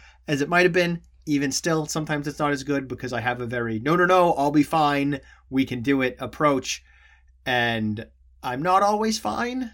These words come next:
And sometimes I need my wife to say, "You're not fine. You don't have to be fine. It's okay." And I'll talk about that when I get to things that have been hard for me. Um, something else that's kept me sane is Kempo.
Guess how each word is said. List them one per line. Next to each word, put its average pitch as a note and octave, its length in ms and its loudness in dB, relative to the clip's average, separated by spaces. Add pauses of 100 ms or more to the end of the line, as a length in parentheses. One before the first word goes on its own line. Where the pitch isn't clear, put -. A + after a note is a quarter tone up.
And D#3+ 140 -10
sometimes F3+ 400 -4
I E3 80 -2
need D#3+ 160 -2
my D3+ 140 -2
wife C#3+ 240 -4
to C#3 80 -6
say, A#2 520 -6
"You're C#3 200 -4
not D3+ 240 -2
fine. A#2+ 440 -6 (400)
You D3 120 0
don't E3 160 -4
have - 260 -2
to C#3+ 80 -4
be B2+ 120 -4
fine. A2 320 -6
It's A2 140 -8
okay." C3 520 -6 (1300)
And C3 100 -4
I'll B2 120 0
talk B2+ 280 0
about A#2 220 -6
that A#2 200 2
when A2+ 140 -6
I G#2+ 60 -4
get A2 180 -8
to A2+ 160 -8
things A2+ 380 -10
that A2+ 160 -6
have G#2+ 80 -8
been G#2+ 100 -8
hard G#2+ 320 -6
for A2 140 -12
me. G2 320 -12 (1300)
Um, A2 480 -10 (240)
something F#3+ 320 -2
else F3+ 140 0
that's D#3 140 -6
kept C#3+ 160 -4
me B2+ 80 -6
sane A#2+ 260 -6
is G#2+ 100 -6
Kempo. G#2+ 440 -10